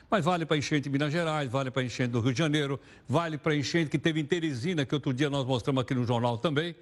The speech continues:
vale para o pessoal do Espírito Santo. Então, é bom a gente saber quais são os direitos. Segundo o nosso entrevistado, que é advogado especialista no assunto,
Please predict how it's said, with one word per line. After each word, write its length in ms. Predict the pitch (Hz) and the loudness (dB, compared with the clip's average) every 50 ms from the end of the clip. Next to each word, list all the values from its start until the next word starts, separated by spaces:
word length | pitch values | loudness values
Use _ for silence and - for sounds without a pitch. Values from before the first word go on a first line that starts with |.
| - - - - - - - - | -20 -20 -20 -20 -20 -20 -18 -6
vale 480 | - 107 110 190 214 214 202 190 175 165 | -2 2 2 4 4 4 2 2 0 -2
para 320 | 127 - 170 160 160 151 | 0 0 0 0 2 0
o 40 | 135 | 0
pessoal 720 | - 165 156 131 - - 151 151 143 139 131 117 101 - - - - - - - - | -2 -2 -2 -2 -2 0 0 2 2 2 0 -2 -4 -6 -10 -18 -20 -20 -20 -6 2
do 80 | 139 175 | 2 2
Espírito 460 | 170 - - 180 165 170 - 180 156 | 2 2 0 0 0 0 -2 -2 -2
Santo. 340 | - - 180 190 190 - - - - - - - - - - _ - 110 131 - - | 0 2 2 0 0 -4 -12 -20 -20 -20 -20 -20 -20 -20 -20 _ -2 0 0 0 2
Então, 440 | 156 151 139 143 175 185 202 208 196 - - - - _ | 0 0 2 4 2 2 2 -2 -6 -8 -16 -20 -4 _
é 80 | 151 143 | -2 0
bom 180 | 131 180 185 | 2 2 2
a 60 | 165 | 2
gente 180 | 139 180 170 - | 0 -2 -4 0
saber 380 | - 147 120 147 175 175 165 - - - - - - | 0 0 2 2 0 0 -2 -8 -16 -20 -20 -4 0
quais 240 | 170 170 165 143 - | 0 0 0 -2 -4
são 140 | - 175 | -4 -2
os 120 | 180 165 139 | 0 0 0
direitos. 380 | - 160 117 113 101 85 71 | 2 2 2 4 2 0 -2
Segundo 680 | - - - - - - 147 143 160 170 160 139 135 - - | -8 -12 -12 -10 -4 -2 0 2 2 2 2 2 0 0 -2
o 60 | 120 | 2
nosso 240 | 113 113 113 104 107 | 2 2 2 2 0
entrevistado, 500 | 113 110 120 110 110 107 - 151 151 - | -2 -2 -2 -2 -2 0 -2 -2 -2 0
que 60 | - 113 | 0 0
é 40 | 101 | 0
advogado 320 | 87 101 113 104 120 123 | 2 0 0 2 0 -2
especialista 600 | - - - 175 - - 151 120 123 120 - 151 | 0 0 0 0 0 0 -2 -2 -2 -2 -2 -2
no 60 | 135 | -2
assunto, 320 | 123 110 - 160 156 - | -2 -2 -2 -2 -4 -4